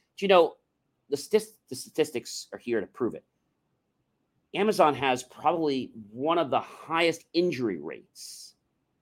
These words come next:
than any other fulfillment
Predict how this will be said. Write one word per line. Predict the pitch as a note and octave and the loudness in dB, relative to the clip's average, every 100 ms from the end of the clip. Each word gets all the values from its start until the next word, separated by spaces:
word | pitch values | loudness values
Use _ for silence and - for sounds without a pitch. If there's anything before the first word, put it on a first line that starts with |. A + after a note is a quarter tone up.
| _ - | _ -10
than | A#2+ - | -8 -8
any | C3+ D#3 D3 - | -6 -4 -4 -4
other | B2+ A#2 A2+ F#2+ _ _ _ - | -2 0 0 -2 _ _ _ -14
fulfillment | A2+ - A#2 G#2+ G2+ | -10 2 2 2 -2